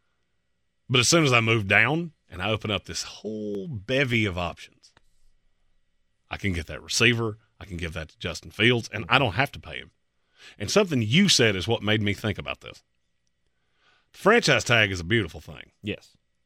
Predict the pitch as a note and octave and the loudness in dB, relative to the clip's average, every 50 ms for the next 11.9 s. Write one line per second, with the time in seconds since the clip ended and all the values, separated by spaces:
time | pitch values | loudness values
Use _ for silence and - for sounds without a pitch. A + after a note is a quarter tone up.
0 | _ _ - A2 B2 C#3 D#3 G#3 B3+ C#4+ A#3 F#3 F#3+ F3+ D3+ D3 C#3+ C3+ B2 C3+ | _ _ -2 0 2 4 4 4 4 4 4 4 4 4 6 6 4 4 6 6
1 | C3+ C3 A2 A#2 B2 C3 A#2 F#2+ - - B2+ C3+ C#3+ B2+ - C#3 C3 B2 A2 A2+ | 4 6 6 4 4 4 2 -2 -4 0 2 2 2 4 4 4 4 4 0 -2
2 | - C3+ C#3 C#3 C3 C#3+ C#3 C3 - A2+ G#2+ G#2 G2 F2+ E2+ F2+ G#2 C#3 F#3+ G#3+ | 0 2 2 2 4 4 4 4 2 2 0 2 2 0 0 0 2 2 4 4
3 | F3+ C3 A2 G#2 G#2 G2+ F#2 G#2 F#2+ F2+ F#2+ F2+ F2 E2+ F2+ F#2 F#2+ F#2+ F#2 G2+ | 4 4 4 2 2 0 0 0 0 -2 -2 -2 -4 -2 -2 -2 -2 -2 -2 -4
4 | A#2 - _ _ _ _ _ _ _ _ _ _ _ _ _ _ _ _ _ - | -4 -6 _ _ _ _ _ _ _ _ _ _ _ _ _ _ _ _ _ 0
5 | G#2+ C#3+ F3+ F#3 F3 E3 D#3 C#3 B2+ A2+ G#2 F2+ G2+ A#2 C3+ D#3 D3+ B2+ D3+ D#3+ | 2 4 6 6 6 6 6 4 4 4 2 0 4 4 4 4 4 4 4 6
6 | D#3 D3 C#3+ C3+ - - A#2 C#3 - - - - - _ _ _ _ _ _ _ | 6 6 6 4 4 4 2 2 2 2 -4 -12 -12 _ _ _ _ _ _ _
7 | _ _ _ - F#2 G#2 A#2 B2+ D3+ D#3+ - A3 C4+ G3+ D3+ D#3+ E3 D3+ _ _ | _ _ _ -6 -4 -4 -4 -2 -4 -2 0 0 0 2 0 0 0 0 _ _
8 | _ _ _ _ _ _ _ - F2+ G2+ F2+ E2+ - C#3 C3+ C3 - - - - | _ _ _ _ _ _ _ -10 -8 -6 0 2 2 2 2 0 -2 -4 -6 -2
9 | A#2+ A#2 A2+ A#2 G#2+ G#2 G#2+ G2 F2 G2+ F#2+ E2 C#2+ - _ _ _ _ _ _ | 0 0 2 2 0 0 -2 0 0 0 0 0 -2 -8 _ _ _ _ _ _
10 | _ _ _ _ _ - D#2+ - - B2 B2+ C3+ D3 C#3+ - A#2+ C3+ C3 A#2 - | _ _ _ _ _ -14 -14 -6 0 4 4 4 4 4 2 2 2 2 2 2
11 | A#2+ A#2 A#2 A#2 A#2 A2 A2 G#2+ G#2+ G#2 F#2+ F#2 G2 F2+ E2+ D#2+ E2 | 0 0 0 0 0 0 0 0 0 0 -2 -2 -4 -4 -4 -6 -8